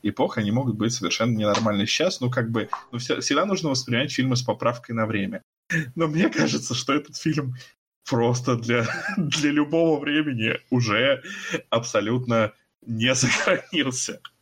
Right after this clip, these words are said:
Тут есть полный набор всего и вся. Ставим галочки. Расистские стереотипы. Есть. А,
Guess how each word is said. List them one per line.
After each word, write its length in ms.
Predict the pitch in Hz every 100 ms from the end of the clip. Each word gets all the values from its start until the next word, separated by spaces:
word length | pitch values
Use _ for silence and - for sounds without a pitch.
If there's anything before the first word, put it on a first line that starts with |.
| _ - - -
Тут 260 | 185 226
есть 380 | 117 151 165 - -
полный 360 | 113 131 131
набор 480 | 120 104 104 113 -
всего 400 | - - 104 98
и 200 | 92 -
вся. 300 | 123 - - - _ - - - - -
Ставим 420 | - 110 151 120
галочки. 580 | 101 55 - - - - -
Расистские 800 | 107 120 123 226 - - 180 175
стереотипы. 760 | - - 123 127 - - - - _ _ _ -
Есть. 760 | 110 110 107 95 - - - _ - - - -
А, 500 | 101 95 92 69 -